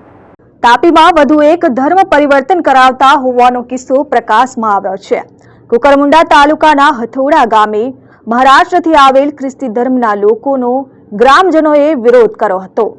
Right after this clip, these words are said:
બહારથી આવીને ધર્મ પરિવર્તન કરાવવાના ઈરાદા આવ્યા હોવાનો ગ્રામજનોએ આક્ષેપ કર્યો હતો. ત્યારે તાપી જિલ્લાના સોનગઢ અને મહારાષ્ટ્રમાંથી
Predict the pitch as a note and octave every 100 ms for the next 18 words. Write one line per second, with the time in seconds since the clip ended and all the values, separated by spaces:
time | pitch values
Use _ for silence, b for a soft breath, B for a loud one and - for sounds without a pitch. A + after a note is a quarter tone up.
0 | _ b b G#3 A3+ C#4+ D#4+ E4 D#4 D#4+
1 | E4+ E4+ C#4 C4+ C4 C4 C4 C4 E4+ D#4
2 | C#4 B3 B3+ B3 G#3+ G#3 A3+ A#3 D4+ B3+
3 | A#3+ A#3 A3+ B3+ A#3 G#3 G#3 G#3+ A#3+ A#3+
4 | D4+ A3+ F#3 - A#3 - G#3 A#3 A#3+ B3
5 | C#4 b b b - A#3+ G#3+ G#3+ A#3+ B3
6 | C#4 C4+ C4 B3+ A3 A#3+ A3 A3 A3+ B3+
7 | - - A3+ G#3+ G#3+ G#3 A#3 - D4 B3
8 | A#3 A#3+